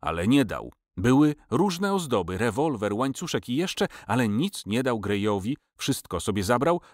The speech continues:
dał tylko bąka. „Masz, to będzie dla twego brata”.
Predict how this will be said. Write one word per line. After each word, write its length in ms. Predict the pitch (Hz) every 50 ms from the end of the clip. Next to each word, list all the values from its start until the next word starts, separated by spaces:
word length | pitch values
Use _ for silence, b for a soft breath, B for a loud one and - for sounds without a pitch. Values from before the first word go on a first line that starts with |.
| b
dał 240 | 87 92 113 135 147
tylko 280 | - 165 156 - 190 170
bąka. 600 | 160 185 165 107 78 - - - 50 50 50 - _ _ _ _ _ _ _ _ _ _ _ _ _ _ -
„Masz, 300 | 143 147 135 - - - - _ -
to 100 | 143 135
będzie 240 | 151 151 139 143
dla 140 | 139 135 131
twego 260 | - - 135 123 131
brata”. 420 | 117 113 92 71 - - - -